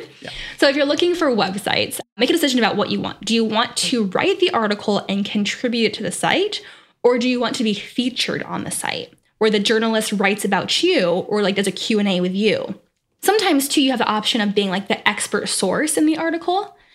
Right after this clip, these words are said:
Speaker 2: Like, nutritionist Nicole says that you should never eat more than six meals a day.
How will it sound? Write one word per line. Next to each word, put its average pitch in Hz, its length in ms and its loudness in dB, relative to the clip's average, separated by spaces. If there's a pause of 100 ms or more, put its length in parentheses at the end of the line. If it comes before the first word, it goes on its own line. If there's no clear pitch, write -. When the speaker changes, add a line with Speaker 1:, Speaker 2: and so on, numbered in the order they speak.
(280)
Speaker 2:
Like, 220 360 -4
nutritionist 277 680 2
Nicole 220 500 0
says 202 220 0
that 208 120 -4
you 269 80 0
should 240 140 0
never 190 240 -2
eat 202 180 -2
more 208 140 -4
than 208 140 -4
six - 240 -6
meals 214 120 -2
a 262 60 0
day. 311 420 0